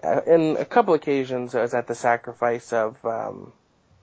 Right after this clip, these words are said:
some character moments or, or some things that could have been fleshed out a bit more. I mean, I definitely think Captain Irving is a character that suffered the most from the fast pacing.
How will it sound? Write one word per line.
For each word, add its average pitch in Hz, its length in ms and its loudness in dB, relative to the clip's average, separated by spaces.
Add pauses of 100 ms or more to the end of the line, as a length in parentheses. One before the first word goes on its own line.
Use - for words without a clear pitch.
(460)
some 123 180 -6
character 120 500 2
moments 120 520 0
or, 107 160 2
or 117 180 0
some 123 300 -2
things 120 420 -2
that 117 160 -2
could 120 140 0
have 117 180 0 (600)
been 143 140 4
fleshed 139 440 4
out 127 180 4
a 123 60 -2
bit 123 200 -6
more. 120 240 0
I 113 120 2
mean, 143 120 -2
I 131 100 0
definitely 156 380 -2
think 120 220 -10
Captain 127 380 -4
Irving 123 340 -4
is 123 140 -8
a 120 60 -14
character 120 500 -2
that 107 120 -8
suffered 117 480 -2
the 117 80 -10
most 120 540 -4
from 117 240 -6
the 113 80 -8
fast 113 380 -8
pacing. 107 480 -8